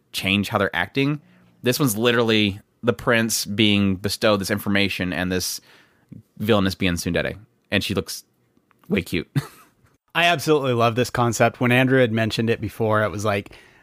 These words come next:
Speaker 2: "This is brilliant." I, I love the idea of, um, these, these people who are playing the game actually being able to almost in a, in a meta way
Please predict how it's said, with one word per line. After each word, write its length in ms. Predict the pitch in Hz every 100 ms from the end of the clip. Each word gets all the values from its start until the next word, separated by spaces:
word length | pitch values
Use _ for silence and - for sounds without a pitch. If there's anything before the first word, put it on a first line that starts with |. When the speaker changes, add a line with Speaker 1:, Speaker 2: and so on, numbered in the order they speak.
| _
Speaker 2:
"This 360 | 127 135 135 143
is 140 | 110
brilliant." 580 | 95 120 104 98 87 57
I, 260 | - 143 143 -
I 180 | 139
love 360 | 143 135 131 143
the 160 | 156 143
idea 680 | 120 104 - 113 113 117 -
of, 360 | 117 120 107 -
um, 580 | 82 117 110 101 95 101 _ _ -
these, 560 | 135 127 117 - - -
these 480 | 113 120 110 -
people 340 | - 147 143 135
who 80 | 120
are 100 | 107
playing 360 | 135 123 113
the 40 | 101
game 440 | 92 101 104 110 - _ _ -
actually 440 | 139 - 165 139
being 260 | 117 127 120
able 260 | 117 117
to 300 | - 120 104 - 127 101 _ -
almost 440 | 135 139 120 -
in 120 | 127
a, 220 | 120 110 -
in 120 | 113
a 40 | 110
meta 300 | 104 107 117
way 360 | 95 104 117